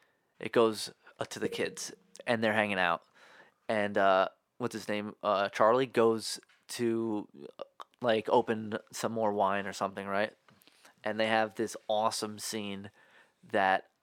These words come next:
I don't know how anybody never thought to actually do it. I think they might have done something like that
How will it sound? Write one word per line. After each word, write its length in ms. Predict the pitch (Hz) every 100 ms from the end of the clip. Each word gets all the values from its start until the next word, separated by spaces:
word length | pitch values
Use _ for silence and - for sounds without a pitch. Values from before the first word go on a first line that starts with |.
| _ -
I 60 |
don't 120 | 113
know 140 | 117 110
how 120 | 107
anybody 420 | - 117 113 110
never 340 | 110 110 107 101
thought 580 | - - 107 107 92 - _ - - -
to 140 | -
actually 340 | 104 - 104 101
do 280 | 107 107
it. 180 | 95 - _ - -
I 100 | 139
think 160 | 208 202
they 80 |
might 180 | 147 131
have 180 | 113 -
done 260 | 107 107 95
something 300 | 110 104 101
like 220 | 101 98
that 260 | 98 98